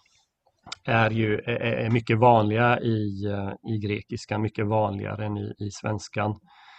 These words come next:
Eh, och, och participen, eh, kan, eh, användas både för att uttrycka det vi uttrycker med, med verb. Och participet är egentligen en, är ju en verbform, men participen kan också vara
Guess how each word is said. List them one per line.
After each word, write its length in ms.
Eh, 260
och, 340
och 260
participen, 840
eh, 220
kan, 340
eh, 320
användas 880
både 400
för 260
att 260
uttrycka 500
det 120
vi 120
uttrycker 480
med, 380
med 220
verb. 460
Och 160
participet 480
är 200
egentligen 440
en, 60
är 200
ju 120
en 100
verbform, 640
men 180
participen 480
kan 140
också 220
vara 280